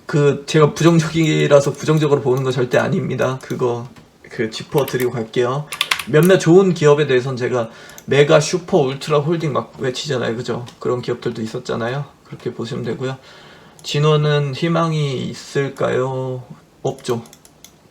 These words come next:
딱히 없어 보입니다. 갈아타시죠. 그리고 레드가 좋아요님의 섹시한 이 작가님,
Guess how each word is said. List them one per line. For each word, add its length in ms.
딱히 640
없어 280
보입니다. 500
갈아타시죠. 800
그리고 260
레드가 400
좋아요님의 960
섹시한 380
이 20
작가님, 580